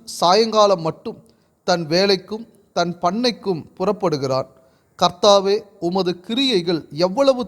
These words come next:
திரளாய் இருக்கிறது! அவைகளை எல்லாம் ஞானமாய் படைத்தீர். பூமி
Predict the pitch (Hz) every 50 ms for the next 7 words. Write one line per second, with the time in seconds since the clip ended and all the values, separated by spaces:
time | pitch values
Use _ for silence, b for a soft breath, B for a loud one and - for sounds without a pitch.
0 | - - 180 170 185 190 190 196 202 190 170 156 156 156 - 160 143 135 127 131
1 | - - _ b b b b b b _ - 165 175 190 208 202 185 196 185 175
2 | 165 151 160 165 180 196 208 226 240 233 - - - 151 156 165 170 196 220 233
3 | 233 220 220 226 233 226 226 - 165 147 156 156 156 - 139 139 127 - _ _
4 | _ _ _ _ _ _ _ _ _ 143 147 165 214 240 226 214 190 175 196 226